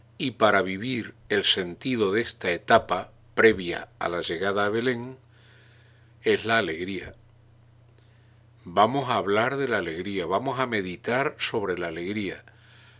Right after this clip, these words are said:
vamos a pedir la alegría para nosotros, para todos los nuestros, para todos los hombres, para aquellos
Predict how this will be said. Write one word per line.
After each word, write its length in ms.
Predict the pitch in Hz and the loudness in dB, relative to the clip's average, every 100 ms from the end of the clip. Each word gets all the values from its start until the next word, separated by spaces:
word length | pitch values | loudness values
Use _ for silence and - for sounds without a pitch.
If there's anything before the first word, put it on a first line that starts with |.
| _ | _
vamos 580 | - 95 113 143 165 156 | -18 0 6 6 6 2
a 140 | 160 156 | 0 0
pedir 480 | 120 123 165 117 - - | 0 0 -2 -4 -12 -8
la 180 | 104 95 | -2 0
alegría 560 | 92 92 98 92 82 - | 0 -2 -2 -4 -4 -4
para 260 | - 113 110 | 2 4 4
nosotros, 580 | 101 104 139 - - - - - - _ _ _ _ _ _ _ - _ _ _ | 0 -4 -4 -6 -10 -20 -20 -20 -20 _ _ _ _ _ _ _ -20 _ _ _
para 300 | 117 113 104 | 2 2 4
todos 240 | 147 147 143 | 4 4 4
los 240 | 131 110 | 2 -2
nuestros, 480 | 120 117 - - - - - _ _ _ _ _ _ _ _ | -4 -4 -6 -12 -20 -20 -20 _ _ _ _ _ _ _ _
para 320 | - 98 95 | 4 4 4
todos 260 | - 139 139 | 4 4 4
los 240 | 123 113 | 4 0
hombres, 600 | 113 107 85 - - - - _ _ _ _ _ _ _ _ _ | 0 -6 -8 -14 -18 -20 -20 _ _ _ _ _ _ _ _ _
para 260 | 98 95 95 | 0 2 2
aquellos 680 | 92 135 143 151 156 - | 2 2 2 0 -4 -8